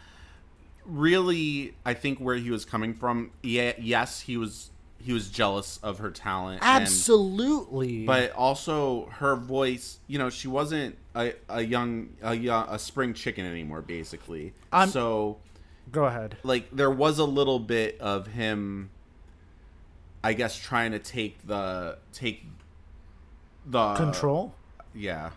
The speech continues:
Speaker 1: I guess. Take, or take, take, like, the, um, the burden off of her 'cause he didn't feel he could, she could do it. So it was jealousy
Speaker 2: Oh,
Speaker 1: and
Speaker 2: no.
Speaker 1: also 'cause, well, I,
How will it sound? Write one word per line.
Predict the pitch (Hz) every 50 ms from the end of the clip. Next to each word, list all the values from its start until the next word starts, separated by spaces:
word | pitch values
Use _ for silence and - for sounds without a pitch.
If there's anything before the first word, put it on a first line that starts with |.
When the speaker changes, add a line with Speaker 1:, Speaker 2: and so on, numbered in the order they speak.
| - - -
Speaker 1:
I | 92 92
guess. | 87 92 85 82 - -
Take, | - 127 113 - - -
or | 147 131
take, | - - 147 147 147 147 - - - - -
take, | - - 147 147 143 - - -
like, | 135 135 123 113 - -
the, | 120 117 113 110 107 107
um, | 107 104 104 104 104 104 - - - - - - - - - - - - - - - - - - - - - -
the | - 123
burden | 110 101 110 120 113 120 120 135 143 143 143
off | - - 131 135 139 -
of | 151 147 143
her | 147 156 151 151 151 151 151 - -
'cause | - 113 104 -
he | 117
didn't | 113 117 113 110 - -
feel | - 107 98 92
he | 101
could, | - - 87 85 80 - -
she | - - 113 98
could | - 87 82 85
do | 87 92 85 69 52
it. | 50 50 - - - - - - - - -
So | - - 127 120 120
it | 120 113
was | 110 113 110 107 104 101 101 - - - - - - - -
jealousy | - 120 117 120 135 151 151 - - 160 165 160
Speaker 2:
Oh, | 156 143
Speaker 1:
and | 127 123 117 104
Speaker 2:
no. | -
Speaker 1:
also | 117 113 113 104 107 113 117 110 107 104 101 98 98 - - - - - - - - - - - - - - - - - - - - -
'cause, | - 143 135 131 123 120 123 - -
well, | 120 143 147 143
I, | 98 95